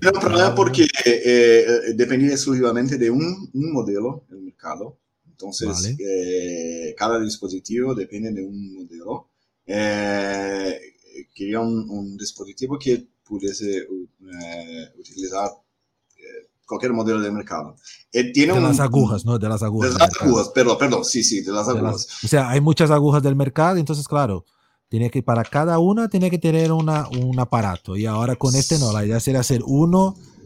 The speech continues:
Speaker 2: que aceptase todas, todas las marcas del mercado. O sea, con esto
Speaker 1: Todas
Speaker 2: ya sería
Speaker 1: es
Speaker 2: una
Speaker 1: un, de, un único modelo. Eh, el,
Speaker 2: Claro.
Speaker 1: el problema, el problema que no solo es el, el problema de, de, de dispositivo.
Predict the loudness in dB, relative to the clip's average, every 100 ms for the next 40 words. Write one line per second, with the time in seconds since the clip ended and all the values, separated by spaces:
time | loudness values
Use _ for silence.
0 | -20 -2 0 0 0 -2 0 -2 -2 -2
1 | -8 -4 -2 0 0 -2 -6 -16 _ -4
2 | -2 0 -2 -2 -2 0 -2 0 -2 -2
3 | -6 -6 -6 -8 -12 -10 0 2 4 2
4 | 2 2 4 4 4 2 0 -6 -12 _
5 | _ _ _ _ _ _ _ _ -6 -2
6 | -2 -2 -4 -4 -2 0 0 0 0 2
7 | 2 0 -2 -4 -6 -8 -16 -10 -2 2
8 | 2 4 2 4 4 4 2 -2 -4 0
9 | 0 0 -2 -6 -8 -8 -6 -4 -2 0
10 | 2 2 0 -2 -4 -2 -2 -2 -2 -4
11 | -6 -6 -8 -10 -14 -12 -6 -2 -2 -2
12 | -6 -16 _ -16 -16 -20 -20 -20 _ _
13 | -14 -14 -20 -16 -14 -14